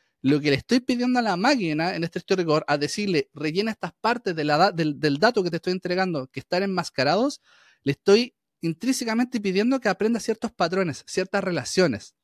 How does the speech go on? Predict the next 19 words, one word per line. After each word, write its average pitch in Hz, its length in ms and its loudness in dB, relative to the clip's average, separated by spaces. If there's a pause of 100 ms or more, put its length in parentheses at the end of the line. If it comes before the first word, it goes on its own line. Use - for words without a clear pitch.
(160)
¿ya? 139 180 -14 (600)
Entonces, - 280 -6
si 147 220 -4
yo 254 320 4
elimino, 190 720 0
por 185 120 -6
ejemplo, 165 260 -8
si 143 180 -8
yo 185 240 0
en 170 140 -4
este 175 160 -6
texto 190 320 -4
estoy 170 180 -6
eliminando 170 420 -2
esta 160 220 -4
palabra 151 380 0
corriente, 160 680 -4 (420)
o, 135 600 2
o 131 320 0